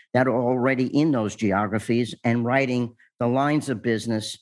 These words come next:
that we felt would be relevant in the current economies and even more relevant in the future economies. And we can talk more about them later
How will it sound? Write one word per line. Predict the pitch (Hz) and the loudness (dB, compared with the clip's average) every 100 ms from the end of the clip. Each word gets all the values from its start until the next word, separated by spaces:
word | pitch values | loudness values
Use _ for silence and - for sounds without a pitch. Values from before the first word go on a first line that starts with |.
| _ _ _ - | _ _ _ -2
that | 113 | 0
we | 120 135 | 2 0
felt | - 120 110 104 - _ - | 0 0 0 -2 -10 _ -2
would | 131 147 110 | 0 0 -2
be | 135 127 123 117 - _ | 0 0 0 -4 -8 _
relevant | 110 139 165 180 202 190 - | -2 0 0 0 -2 -4 -2
in | 131 | 0
the | 123 | 0
current | 135 135 139 - | -2 0 0 -4
economies | 120 131 131 147 160 165 - _ _ _ - | -6 -2 0 0 0 -2 -8 _ _ _ -2
and | 127 | 0
even | 139 131 | 0 0
more | 127 131 127 | 0 -2 -2
relevant | 123 120 113 117 | -2 -2 -2 -2
in | 113 | -2
the | 104 | -4
future | 110 101 - | -6 -8 -6
economies. | 90 - 95 95 101 95 | -6 -2 0 0 0 0
And | 113 107 - | -2 0 0
we | 143 | 0
can | 127 | 0
talk | - 127 135 | 0 0 0
more | 120 117 | 0 0
about | 101 117 113 - | 0 0 0 0
them | 113 117 107 110 | 0 2 0 -2
later | 123 127 95 110 | -2 0 -2 -6